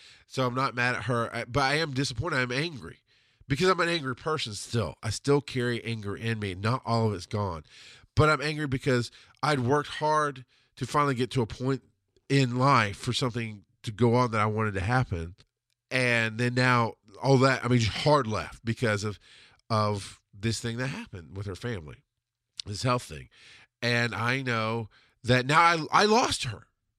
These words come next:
not permanently, but now she's going to deal with that for however long it's gonna be. And I, I am left alone. And I fucking hate that. I hate being left alone. I hate losing my wife to anybody else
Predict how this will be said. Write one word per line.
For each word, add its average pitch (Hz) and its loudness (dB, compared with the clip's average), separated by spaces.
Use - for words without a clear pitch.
not 160 6
permanently, 87 -6
but 131 4
now 143 2
she's 165 -2
going 135 -4
to 147 -10
deal 117 -2
with 131 -4
that 117 -4
for 156 2
however 180 4
long 165 0
it's 147 -4
gonna 170 -10
be. 196 -4
And 160 0
I, 175 2
I 180 2
am 165 0
left 175 6
alone. 175 -6
And 147 0
I 170 0
fucking 180 0
hate 165 -6
that. - -10
I 160 2
hate 175 2
being 143 -2
left 117 -4
alone. 113 -14
I 156 4
hate 165 4
losing 156 0
my 139 2
wife 131 4
to 131 -4
anybody 160 2
else - -16